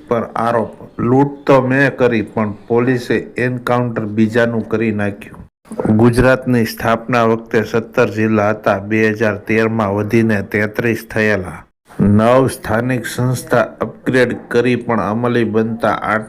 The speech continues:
નવ મહિના થશે. રાણપુરમાં તાર ફેન્સિંગમાં મૂકેલ કરંટ સાથે ચોંટી ગયેલ બાળકીના મોત મામલે ફરિયાદ.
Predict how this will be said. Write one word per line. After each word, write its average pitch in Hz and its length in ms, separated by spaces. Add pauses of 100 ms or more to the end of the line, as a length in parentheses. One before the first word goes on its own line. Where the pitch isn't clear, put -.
(100)
નવ 113 200
મહિના 107 400
થશે. - 540 (480)
રાણપુરમાં 131 880
તાર 127 200
ફેન્સિંગમાં 127 680
મૂકેલ 117 360
કરંટ 117 480
સાથે 113 500
ચોંટી 113 480
ગયેલ 113 340
બાળકીના 110 680
મોત 107 420
મામલે 107 420
ફરિયાદ. 98 540